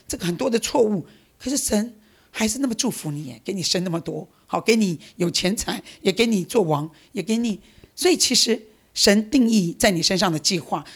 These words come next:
即使仇敌要撕裂你，即使仇敌要毁掉你，要让你没有办法走，成就这个事，可是呢，神他真的有恩典，有怜悯。好，你看到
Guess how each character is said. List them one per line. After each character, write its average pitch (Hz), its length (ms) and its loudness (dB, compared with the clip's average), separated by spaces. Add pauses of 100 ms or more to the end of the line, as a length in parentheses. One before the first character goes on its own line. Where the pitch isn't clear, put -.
即 262 200 6
使 - 180 6
仇 170 280 0
敌 180 200 -4
要 190 340 0 (180)
撕 - 260 2
裂 190 200 2
你， 151 200 -10 (240)
即 277 160 0
使 240 160 2
仇 202 220 0
敌 202 60 -2
要 196 120 2
毁 - 220 -4
掉 175 240 -2
你， - 180 -10 (240)
要 226 140 4
让 208 160 2
你 156 80 -4 (100)
没 202 140 4
有 220 60 0
办 185 140 2
法 156 120 0
走， 151 260 -8 (220)
成 180 260 2
就 196 160 4
这 175 140 0
个 156 140 -2
事， 151 260 0 (260)
可 175 140 2
是 208 160 2
呢， 160 220 2 (300)
神 175 360 2
他 185 340 -4 (300)
真 208 160 2
的 175 60 0
有 151 160 -2
恩 170 180 -2
典， 147 160 -4
有 139 120 0
怜 147 180 0
悯。 147 220 0 (360)
好， 165 140 -2
你 160 80 0
看 202 260 0
到 180 180 2